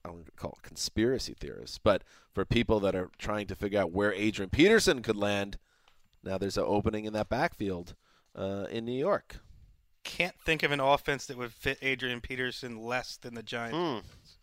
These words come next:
Speaker 3: Why do you say that?
Speaker 2: They only run three receiver, three receiver sets, was like ninety-nine percent of the time, and they're always in the shotgun. It's the opposite of what Adrian Peterson needs.
Speaker 3: Paul Perkins and Shane Vereen are on the roster. You would think that they're gonna add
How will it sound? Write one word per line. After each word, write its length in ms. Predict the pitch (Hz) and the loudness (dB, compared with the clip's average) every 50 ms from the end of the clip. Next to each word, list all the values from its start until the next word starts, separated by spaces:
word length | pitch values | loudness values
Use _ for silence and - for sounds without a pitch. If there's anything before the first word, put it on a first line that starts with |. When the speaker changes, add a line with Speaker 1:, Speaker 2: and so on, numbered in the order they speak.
| _ _ - | _ _ -2
Speaker 3:
Why 240 | 110 120 123 123 117 | 2 4 6 6 4
do 40 | 113 | 2
you 80 | 110 | -2
say 200 | - - 113 110 | -4 -4 -4 -2
that? 200 | 107 107 104 - - _ _ - | -2 -4 -4 -6 -10 _ _ 6
Speaker 2:
They 120 | 156 156 | 8 10
only 240 | 156 175 185 180 170 | 10 10 10 8 8
run 240 | 156 165 165 165 156 | 8 6 6 6 4
three 240 | - 165 170 165 | 4 4 4 4
receiver, 480 | 160 160 151 - - 160 156 147 147 147 - _ - 147 _ - | 4 2 2 4 4 4 4 4 2 0 -2 _ -18 -14 _ -4
three 180 | 151 165 170 | 0 0 2
receiver 360 | 156 151 - - 170 151 147 | 2 0 0 -2 -2 -2 -2
sets, 320 | 135 - - 185 196 - - 160 | -2 2 4 4 4 2 2 2
was 180 | 156 143 123 | 2 2 4
like 140 | 151 147 143 | 4 2 4
ninety-nine 400 | 151 151 156 160 160 156 156 151 | 4 4 2 4 4 2 2 2
percent 280 | - 147 131 - 151 143 | 0 -2 -4 -2 -4 -4
of 60 | 135 | -2
the 40 | - | -2
time, 200 | 170 185 190 170 | 0 0 0 0
and 80 | 143 139 | 0 0
they're 80 | 139 | 0
always 220 | 143 147 147 143 143 | 2 0 0 -2 -4
in 80 | 139 | -6
the 60 | 127 120 | -8 -4
shotgun. 560 | - 175 180 190 - - 135 120 120 120 120 - _ _ _ _ _ _ _ _ _ _ _ | -2 0 0 0 -2 -2 -4 -6 -6 -6 -8 -14 _ _ _ _ _ _ _ _ _ _ _
It's 120 | - - | -12 -12
the 100 | 143 - | -6 2
opposite 420 | 151 180 214 - 156 - - 135 | 4 4 4 6 2 0 2 0
of 120 | 127 117 117 | 0 0 0
what 160 | 120 117 113 | -2 -2 -2
Adrian 400 | 123 127 123 110 120 117 117 113 | -4 -6 -6 -4 -6 -6 -6 -6
Peterson 540 | - - 123 113 107 - - 113 107 107 - _ _ _ _ - | -8 -8 -8 -8 -10 -10 -12 -14 -14 -16 -18 _ _ _ _ -16
needs. 420 | 127 117 110 104 95 - - - _ _ _ _ _ _ _ _ _ | -14 -12 -12 -14 -14 -18 -20 -20 _ _ _ _ _ _ _ _ _
Speaker 3:
Paul 180 | - 131 139 135 | 4 4 4 6
Perkins 640 | - - 143 135 131 - 135 131 127 127 123 - 117 | 4 4 4 4 4 4 2 2 2 0 -4 -6 -8
and 220 | 110 110 104 95 - _ _ | -8 -8 -10 -12 -18 _ _
Shane 360 | - - - 127 131 131 120 | -10 -4 -2 0 0 0 -2
Vereen 540 | 110 113 113 113 120 123 123 127 131 127 123 - - - | -4 -2 -2 0 0 0 -2 -2 -4 -6 -10 -14 -12 -8
are 180 | 113 113 117 120 - _ - | -6 -6 -6 -6 -10 _ -2
on 200 | 123 123 127 127 | 0 2 2 2
the 100 | 127 120 | 0 2
roster. 580 | 120 120 120 117 120 117 - - 120 117 117 113 | 4 4 6 4 4 2 -2 -4 -4 -2 -2 -2
You 160 | 95 113 117 | -4 -2 -2
would 160 | 113 104 - | -2 -2 0
think 260 | - 151 151 135 - - | 2 2 2 2 0 -6
that 100 | 117 98 | -6 -2
they're 160 | 107 104 104 | -2 -2 0
gonna 220 | 107 107 107 104 - | 0 -2 -4 -2 0
add 400 | 107 107 107 107 107 98 - | 2 4 4 4 2 0 -2